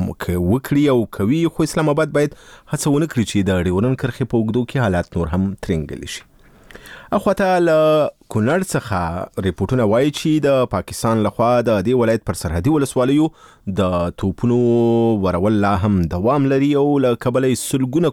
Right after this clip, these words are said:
کورنۍ د ژمي په دې ساړه موسم کې له خپلو سیمو کډه کولو ته اړ شوي دي چې په نورو سیمو کې هم د پناه ځای نه لري. یوه هم د شلتن ولسوالي ده چې د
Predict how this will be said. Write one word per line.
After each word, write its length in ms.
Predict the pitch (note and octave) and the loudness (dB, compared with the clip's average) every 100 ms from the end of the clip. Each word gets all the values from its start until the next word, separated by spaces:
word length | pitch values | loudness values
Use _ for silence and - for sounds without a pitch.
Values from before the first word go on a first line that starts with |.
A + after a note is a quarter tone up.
| - | 0
کورنۍ 720 | C#3 C#3 D3+ - - _ F#2 | 0 0 -2 -6 -20 _ -2
د 200 | G2+ G2+ G2 | 2 2 2
ژمي 180 | C#3+ C3 | 0 0
په 180 | C3 A2+ G2+ | 0 2 2
دې 160 | F#2+ - | 0 -2
ساړه 300 | E2 G#2 D3+ | -2 0 2
موسم 320 | C#3 - C#3 - | 0 0 -2 0
کې 240 | A3 D3+ | 0 2
له 120 | A#2+ - | 0 -2
خپلو 320 | - F3+ C3+ | -2 0 0
سیمو 220 | D3 D3 | 0 0
کډه 240 | - G2 - | 0 -2 0
کولو 260 | B2 D3+ C#3+ | 0 2 2
ته 100 | C3+ | 0
اړ 100 | - | 0
شوي 180 | D3+ D3 | 0 0
دي 80 | C#3 | 0
چې 280 | D#3 - - _ - A#2 | -2 -4 -14 _ -4 0
په 200 | G2 G2 | 2 2
نورو 320 | D3 D#3 A#2+ - | 2 2 -2 -2
سیمو 200 | G#2+ - | -2 0
کې 80 | A#2 B2+ | 0 2
هم 440 | C3+ C#3 - G#2 F2+ | 2 0 0 -2 0
د 180 | E2+ D#2 - | -2 -2 -4
پناه 240 | E2+ F2+ F2 | -2 0 0
ځای 180 | G#2 A#2+ C3+ | 2 2 0
نه 140 | D#2+ E2+ | -2 -8
لري. 180 | F2 - _ _ - - - - - - D3 | -18 -20 _ _ -20 -20 -20 -20 -14 -2 2
یوه 180 | F#3 F#3+ | 2 2
هم 120 | F#3+ F3+ | 0 2
د 180 | D#3+ B2+ | 0 0
شلتن 340 | A#2 G#2+ C3 F2 | -2 -2 -2 -2
ولسوالي 480 | D#2+ - D2 D#2 - | -6 -10 -12 -12 -12
ده 100 | - _ _ _ _ - | -16 _ _ _ _ -4
چې 440 | C3 B2+ B2+ C3 A2 | 0 2 2 0 0
د 160 | G#2 | 2